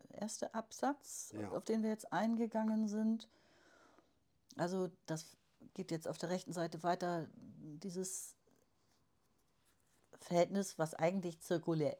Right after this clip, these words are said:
Speaker 1: ist, wird stattdessen asymmetrisiert.
Speaker 2: Richtig.
Speaker 1: Genau, und jetzt kommt er auf den Zwang der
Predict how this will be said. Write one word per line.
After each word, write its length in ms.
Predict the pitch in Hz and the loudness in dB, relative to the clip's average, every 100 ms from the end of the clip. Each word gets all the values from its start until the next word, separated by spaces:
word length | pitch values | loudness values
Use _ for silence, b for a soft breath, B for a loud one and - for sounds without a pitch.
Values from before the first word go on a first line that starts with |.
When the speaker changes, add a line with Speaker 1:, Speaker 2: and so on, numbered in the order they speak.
| - | 8
Speaker 1:
ist, 400 | 208 339 - - | 10 10 4 0
wird 240 | 185 - | 0 0
stattdessen 500 | - - 160 160 - - | -6 -4 0 -2 -4 -2
asymmetrisiert. 1400 | 156 160 165 165 151 - 156 135 139 190 233 320 392 - | 0 2 0 0 -2 -4 -6 -4 -2 2 6 4 2 -6
Speaker 2:
Richtig. 360 | 90 - - - b b - _ - | -12 -10 -12 -14 b b -20 _ -2
Speaker 1:
Genau, 260 | - 208 151 | 4 8 8
und 80 | 160 | 6
jetzt 160 | 185 - | 2 4
kommt 200 | 214 208 | 2 4
er 120 | - | 2
auf 100 | 175 | 0
den 160 | 185 | -2
Zwang 360 | 165 - 170 180 | 0 2 2 2
der 160 | 170 | -4